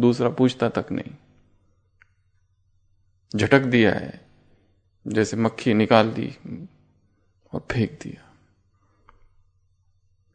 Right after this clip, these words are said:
तब ज्यादा मदद का अनुभव होगा भगवान का।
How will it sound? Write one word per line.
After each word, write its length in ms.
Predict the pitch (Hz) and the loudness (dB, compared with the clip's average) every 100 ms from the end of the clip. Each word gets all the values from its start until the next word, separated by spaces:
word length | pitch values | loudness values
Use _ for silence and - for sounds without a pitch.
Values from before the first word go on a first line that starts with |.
| _ _ _ _ _ _ _ _ _ _ - _ _ _ _ _ _ | _ _ _ _ _ _ _ _ _ _ -20 _ _ _ _ _ _
तब 180 | - 113 - | -6 -6 -8
ज्यादा 320 | - - - | -8 -6 -4
मदद 320 | - 98 98 | -4 -4 -4
का 140 | - | -8
अनुभव 320 | - - - 135 | -8 -8 -8 -10
होगा 280 | 143 - - | -10 -12 -12
भगवान 400 | - - 135 139 | -12 -10 -14 -14
का। 220 | 143 _ | -18 _